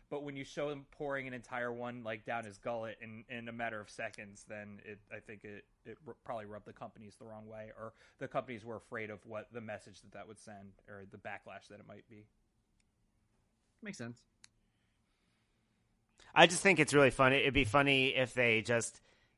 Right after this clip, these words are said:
Speaker 3: kept pursuing it and it just got to smaller and smaller, like, breweries where <laughs> he's just like, "Give me that Sam Adams, boy." <laughs> And he's just, "Ooh, uh, uh, other twin I P A? All right, give me five of them."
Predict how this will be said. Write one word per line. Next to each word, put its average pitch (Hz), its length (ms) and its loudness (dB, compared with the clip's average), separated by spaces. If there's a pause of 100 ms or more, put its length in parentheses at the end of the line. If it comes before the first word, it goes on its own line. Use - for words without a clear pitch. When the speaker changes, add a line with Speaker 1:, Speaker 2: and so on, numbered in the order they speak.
Speaker 3:
kept - 360 2 (460)
pursuing 127 640 6
it 113 220 6
and 110 100 2
it 110 120 0
just 120 200 0
got 117 200 4
to 117 120 0
smaller 110 560 6
and 107 160 0
smaller, 104 540 4 (300)
like, 95 240 -2
breweries 117 800 2 (360)
where 131 140 8
<laughs> - 180 10
he's 202 160 10
just 151 260 6
like, 123 300 4 (180)
"Give 294 140 12
me 247 100 12
that 220 180 12
Sam 202 300 12
Adams, 165 400 12
boy." 196 540 12
<laughs> - 40 -12
And 160 200 4
he's 143 100 -4
just, 139 300 0 (1040)
"Ooh, 226 160 12
uh, 170 340 12 (120)
uh, 131 340 8
other 190 220 10
twin 226 320 12
I 190 140 12
P 175 280 12
A? 285 260 12
All 190 180 12
right, 175 800 12
give 262 120 4
me 254 80 8
five 240 280 12
of 160 100 4
them." 139 240 0